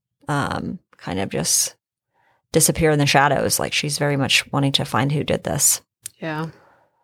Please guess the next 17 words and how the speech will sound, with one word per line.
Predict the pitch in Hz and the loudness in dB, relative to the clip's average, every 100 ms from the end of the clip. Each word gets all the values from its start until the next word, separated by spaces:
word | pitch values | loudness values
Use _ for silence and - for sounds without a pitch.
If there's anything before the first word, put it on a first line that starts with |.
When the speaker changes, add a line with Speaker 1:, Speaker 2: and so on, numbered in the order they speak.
| - _ | -20 _
Speaker 2:
I | 180 | -2
can't | 170 190 170 - | 0 2 4 2
imagine | 170 156 160 170 165 160 175 _ _ _ _ 190 | 0 0 0 -2 -2 -6 -8 _ _ _ _ -2
going | 170 160 160 | 0 2 2
that | 156 - | 2 2
long | 160 156 | 0 0
without | 165 160 147 - - - _ _ _ _ _ _ _ _ _ _ _ _ | -4 0 0 -2 -8 -20 _ _ _ _ _ _ _ _ _ _ _ _
Speaker 1:
Oh, | - | -2
I | 147 | 2
can't. | 156 170 | 2 2
Speaker 2:
concrete | 170 170 - | 0 0 -2
answers. | - - - - - _ | -6 -8 -10 -10 -12 _
Speaker 1:
I | 147 | -6
couldn't | 147 127 117 | -4 -8 -8
either. | 90 - 139 - | -6 -8 -10 -12
Speaker 2:
You | 175 | -14
know? | 165 | -12